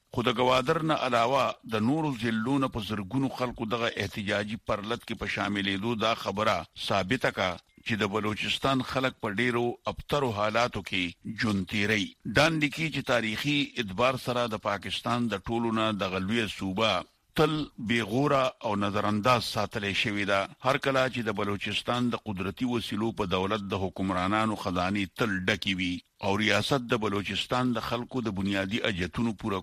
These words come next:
کولو پروادار نه دی. اخبار لیکي چې د مچیمارۍ په غیر ملکي مشیني کشتو باندې د بندیز لګولو د مطالبې نه علاوه هم د بلوچستان خلک د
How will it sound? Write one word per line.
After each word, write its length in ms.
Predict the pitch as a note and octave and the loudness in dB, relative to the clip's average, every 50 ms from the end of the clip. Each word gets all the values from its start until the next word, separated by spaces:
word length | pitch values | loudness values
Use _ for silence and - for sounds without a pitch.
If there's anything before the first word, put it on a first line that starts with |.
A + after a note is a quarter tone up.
| - | -4
کولو 300 | - A#2 B2 B2 B2 B2 B2 A#2+ - _ _ - | -2 -2 0 0 2 0 0 -2 -6 _ _ -2
پروادار 640 | A2 G2 F#2+ F#2+ G2 F#2+ F#2 G#2+ G#2 G#2 G2 G2 A2 A2+ | 0 2 2 2 2 2 2 2 2 2 2 2 2 2
نه 60 | G#2+ G2 | 2 2
دی. 140 | G2 F#2 F2 - - _ _ _ - B2 | 2 0 0 -2 -6 _ _ _ -2 -2
اخبار 320 | G#2+ G2 C3+ D#3 E3 D#3+ D3 | 0 2 4 4 4 4 2
لیکي 320 | C3+ B2+ G#2 - D#3 D#3 B2+ A2+ - - - | 0 -2 -2 0 0 2 2 2 0 -2 -4
چې 80 | - B2+ | -2 0
د 100 | A2 A2 A2 | 2 2 2
مچیمارۍ 600 | A2 G#2 - B2 A#2 A#2 A2+ A2+ A#2 B2+ C3+ - - | 2 0 0 0 2 4 4 4 4 2 2 0 -2
په 60 | A#2+ G#2 | -2 0
غیر 200 | A2 B2+ C3+ C3 B2 A#2+ | 2 2 2 2 2 0
ملکي 260 | A2 G#2 F#2+ - - C3 | 0 -2 -4 -4 -4 -2
مشیني 340 | B2 A#2 - - A2+ A2+ B2 A#2+ - | 0 0 0 0 0 0 0 -2 -2
کشتو 320 | A2+ G2+ - - - B2 B2+ A#2+ | -4 -4 -4 -2 0 0 0 2
باندې 360 | B2 A#2+ A#2 A#2 A#2+ A#2+ A2+ | 2 2 2 2 0 0 0
د 60 | A2 G2+ | 0 0
بندیز 400 | F#2+ G2 G2+ G2 F#2 A2 A#2+ A#2 G#2 G2+ G#2 | 0 0 0 0 0 0 -2 -2 -2 -2 -2
لګولو 360 | G2+ F2+ G2 A2 A2+ A2+ A#2+ A2 | -2 -2 0 -2 0 0 0 0
د 120 | G#2+ G2+ G2+ | 0 0 0
مطالبې 540 | G2 - G#2+ F#2+ F#2+ F#2+ F#2 F2 G2+ A2 A2+ A2 | -2 0 0 0 0 0 0 0 0 0 2 0
نه 80 | A2 - - G#2 | 0 -2 -2 -2
علاوه 320 | G2 F#2 F2+ F2+ G2 G2+ G2+ G#2 | -2 0 0 0 0 0 0 0
هم 240 | A#2+ B2 A#2 G#2 F#2 - - _ - G#2 | 0 0 0 -2 -4 -6 -10 _ -4 -2
د 80 | G2+ F#2 | -2 0
بلوچستان 680 | G#2+ G#2 G#2 G#2 G2 - - G2+ - - C3 B2+ B2+ A#2+ - - | 0 0 0 0 0 0 -2 -2 -2 0 0 0 0 0 -2 -2
خلک 280 | B2+ B2+ A2 G2+ F2+ - - G#2+ | 0 2 2 2 0 0 -4 -4
د 80 | G2 F2+ | -4 -2